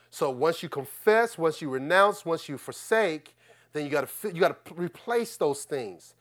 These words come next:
The way you got into that bondage is the way you get out. You,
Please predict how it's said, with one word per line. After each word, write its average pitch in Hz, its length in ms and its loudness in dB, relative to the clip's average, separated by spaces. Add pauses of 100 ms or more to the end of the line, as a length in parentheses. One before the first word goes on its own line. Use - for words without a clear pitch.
(300)
The 147 100 -6
way 165 260 6
you 196 200 2
got 185 300 8
into 220 280 4
that 170 220 4
bondage 147 380 2
is 127 100 -10
the 139 100 -4
way 131 140 -4
you 131 180 -10
get 151 180 -2
out. - 400 -6 (1500)
You, 127 160 -14